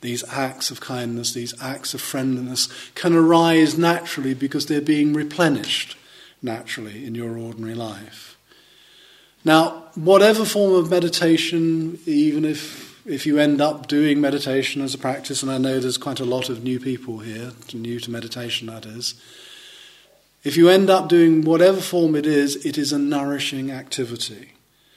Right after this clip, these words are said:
It's something which starts to heal this sense of being in the world, not by making the world different,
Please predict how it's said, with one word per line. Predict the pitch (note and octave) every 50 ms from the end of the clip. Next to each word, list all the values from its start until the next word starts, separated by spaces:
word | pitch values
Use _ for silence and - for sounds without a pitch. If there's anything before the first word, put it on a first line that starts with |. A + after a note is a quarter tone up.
| _ _ _ _ _ _ _ -
It's | C3+ D#3+ D3+ -
something | - D#3 D3 D3 D3+ D3 D3 D#3 D3 C#3 C#3 C#3 C3+
which | C3+ C#3 - - - -
starts | - - C3+ D#3+ C#3 B2+ - - -
to | - C#3 C3 C3
heal | B2+ - - - E3 D#3+ D#3 D3+ C#3 B2+ A2+ G#2 G2+ G#2 - - _ _ _ _ _ _ _ _ _ _ _
this | - B2+ -
sense | - - C#3 B2 A#2+ C3 - -
of | B2+ A2 -
being | C3 A#2+ A#2 A#2+ A2+ A2+ A#2
in | A2+ A2+ A2+
the | A#2
world, | A2 A2 A#2 A2+ A2+ A2 A2 G#2+ G#2+ G#2+ - - - - - -
not | D#3+ E3 F#3 G3+ G#3+ - - - - -
by | F#3 E3 D#3+ D#3+
making | D3+ D#3 D#3 D#3 D#3 - - D#3 D3 C#3+
the | C#3+
world | C3+ C3+ C#3+ C#3 C#3 C3+ C3+ C3 B2+ A#2 - - -
different, | A3+ A3 - - - C3 A#2+ C#3+ F#3 G3+ - - -